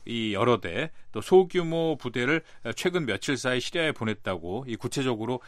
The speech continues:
이 레바논과 미국 관리를 인용해서 보도하고 있는데요. 또 미 국방부 고위 관리가 어제 브이오에이에도, 어, 러시아가 시리아의 군수 물자 공수를 한 것을 이 확인했다면서, 어, 이 같은 활동은 시리아 사태 해결에 도움이 되지 않는다고 밝히고 있습니다.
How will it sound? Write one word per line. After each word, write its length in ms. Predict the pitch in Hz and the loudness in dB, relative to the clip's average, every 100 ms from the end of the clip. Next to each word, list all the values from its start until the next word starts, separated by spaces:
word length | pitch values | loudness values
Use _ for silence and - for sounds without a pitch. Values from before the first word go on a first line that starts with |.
| - | -12
이 120 | 113 101 | -4 4
레바논과 580 | 117 135 135 123 123 | 8 8 6 2 -2
미국 300 | 104 110 117 | -2 -2 -4
관리를 420 | - 98 113 123 98 | -2 0 0 -2 -4
인용해서 360 | 98 98 98 | -6 -8 -8
보도하고 420 | - 90 101 104 | -10 -2 -2 -2
있는데요. 460 | 95 85 85 120 90 - - - - | -6 -8 -4 -4 -4 -8 -16 -16 -2
또 120 | 135 | 2
미 120 | 131 143 | 4 2
국방부 420 | 127 165 156 151 | 4 6 6 4
고위 220 | 139 139 | 2 4
관리가 340 | 139 135 139 131 | 4 2 4 4
어제 220 | 113 131 | 4 2
브이오에이에도, 1040 | - 135 143 139 117 98 90 82 80 160 - - - | 4 6 6 6 4 2 -2 -6 -4 -6 -6 -12 -6
어, 180 | 92 98 | -2 4
러시아가 560 | 131 135 147 131 143 | 6 6 4 4 2
시리아의 420 | 139 - 165 151 | -2 -2 0 0
군수 300 | - 120 113 | 0 -2 -2
물자 500 | 127 117 107 101 113 | -4 -2 -2 0 -2
공수를 880 | - 110 113 107 101 92 92 101 101 | 0 -2 -2 -2 -2 -2 -2 -2 -4
한 200 | 113 120 | -4 -6
것을 380 | 104 95 - 127 - - | -4 -4 -2 -4 -6 -8
이 100 | 101 | -6
확인했다면서, 920 | - 147 147 139 123 98 87 80 107 - - | -6 -2 -2 -2 -2 -4 -6 -10 -12 -16 -12
어, 120 | 107 101 | -4 0
이 80 | |
같은 260 | 135 139 135 | 2 2 0
활동은 520 | 131 131 131 120 156 - - - 90 | -4 -4 -4 -4 -4 -6 -16 -12 -6
시리아 380 | - 151 147 | -2 2 2
사태 340 | 123 120 117 113 | 2 0 -2 -2
해결에 360 | 117 104 113 | -2 0 -2
도움이 300 | 113 107 113 | 0 -2 -2
되지 220 | 101 95 87 | -2 -4 -4
않는다고 600 | 92 117 95 82 85 - - | -2 -2 -2 -6 -8 -12 -6
밝히고 340 | 98 - 98 | -6 -4 -8
있습니다. 400 | 80 - - - | -10 -12 -14 -16